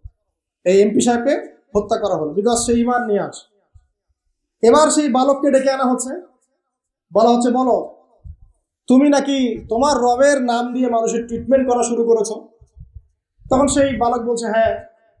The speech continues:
আমি এক আল্লাহর প্রতি বিশ্বাস করি এবং তার রাসূলের প্রতি বিশ্বাস করি, তার প্রেরিত আসমানি কিতাবে বিশ্বাস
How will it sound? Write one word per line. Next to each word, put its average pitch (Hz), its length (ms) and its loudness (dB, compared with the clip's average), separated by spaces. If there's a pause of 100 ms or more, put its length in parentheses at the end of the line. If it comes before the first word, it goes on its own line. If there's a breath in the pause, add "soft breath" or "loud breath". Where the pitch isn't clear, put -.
(140)
আমি 226 200 4
এক 226 200 2
আল্লাহর 226 260 0
প্রতি 226 160 -6
বিশ্বাস 220 360 -4
করি 190 320 -2 (480)
এবং 208 240 2
তার 202 440 -2
রাসূলের 233 360 0
প্রতি 226 180 -2
বিশ্বাস 233 380 -2
করি, 196 200 2
তার 196 240 -2
প্রেরিত 220 240 -4
আসমানি 220 360 -2
কিতাবে 247 340 0
বিশ্বাস 208 280 -4